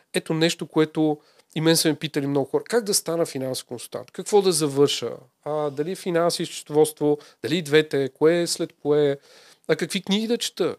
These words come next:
Включително или какви курсове да мина? Това ам,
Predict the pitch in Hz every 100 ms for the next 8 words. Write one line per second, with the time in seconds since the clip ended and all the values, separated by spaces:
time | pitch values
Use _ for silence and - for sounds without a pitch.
0 | _ - 147 - 160 175 156 123 110 -
1 | 139 - 165 - 185 175 170 147 107 -
2 | 127 139 - _ _ _ _ _ - -
3 | - _ _ _ _ _ _ _ _ 151
4 | 156 160 165 160